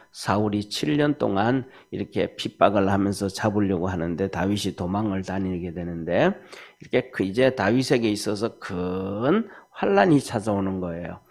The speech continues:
이 큰 환란이 뭐냐면 하나님 앞에서 훈련이 훈련.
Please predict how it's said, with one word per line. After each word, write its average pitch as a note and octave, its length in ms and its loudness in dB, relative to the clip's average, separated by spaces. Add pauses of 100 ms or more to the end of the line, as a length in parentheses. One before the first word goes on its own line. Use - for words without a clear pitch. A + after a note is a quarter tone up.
(220)
이 F3+ 260 2
큰 G3 280 2
환란이 B2 480 6
뭐냐면 B2+ 680 2 (260)
하나님 C3+ 440 4
앞에서 A2+ 580 -2 (180)
훈련이 G3 680 4
훈련. F2+ 580 -4